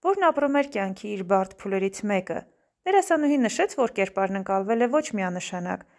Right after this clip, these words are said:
և երբեմն բախվել քննադատության և բացասական արձագանքների։ Ես նշեցի, որ Օլյանին պատկերացրած դասական դեռահասի կերպարն էր, որն ունենում էր տրամադրության փոփոխություններ, լավ ու վատ օրեր, անցումային փուլեր և սիրո մասին այլ պատկերացումներ։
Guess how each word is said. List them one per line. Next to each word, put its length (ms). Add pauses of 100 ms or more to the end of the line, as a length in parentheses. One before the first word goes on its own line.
(280)
և 160
երբեմն 420
բախվել 420
քննադատության 800
և 220
բացասական 720
արձագանքների։ 840 (600)
Ես 160
նշեցի, 380
որ 200
Օլյանին 400
պատկերացրած 640
դասական 540
դեռահասի 520
կերպարն 540
էր, 140 (600)
որն 200
ունենում 340
էր 100
տրամադրության 760
փոփոխություններ, 800
լավ 240
ու 80
վատ 260
օրեր, 400
անցումային 520
փուլեր 300
և 120
սիրո 200
մասին 360
այլ 140
պատկերացումներ։ 880